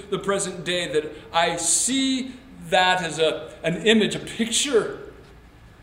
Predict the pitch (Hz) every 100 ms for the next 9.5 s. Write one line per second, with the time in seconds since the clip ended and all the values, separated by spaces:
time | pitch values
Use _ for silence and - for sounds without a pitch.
0 | - 170 170 180 185 185 185 175 - -
1 | - - - - 202 180 185 180 180 165
2 | 113 - - - - - - - - -
3 | - - - 170 160 123 139 190 214 208
4 | - 247 240 226 160 151 - - - 254
5 | 370 370 240 185 - 226 233 - - -
6 | 185 - 202 190 175 190 156 151 151 147
7 | - 151 165 156 165 160 151 139 135 131
8 | 127 127 - - - - - 165 143 143
9 | 135 123 131 127 110